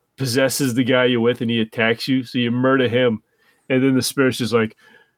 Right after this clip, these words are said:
"Come down for your reward." And all this <laughs> is so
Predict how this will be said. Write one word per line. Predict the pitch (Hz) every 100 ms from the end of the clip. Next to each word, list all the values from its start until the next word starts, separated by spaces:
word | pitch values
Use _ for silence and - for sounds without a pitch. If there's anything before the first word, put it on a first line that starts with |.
| _ _ _ _ _ _ _ _ -
"Come | 139 135 123
down | 123 123 127 127 120
for | 113 127
your | 127 120
reward." | 123 117 123 123 123 123 117 - _ _
And | 135
all | 127
this | 135 -
<laughs> |
is | 131
so | - - 185 156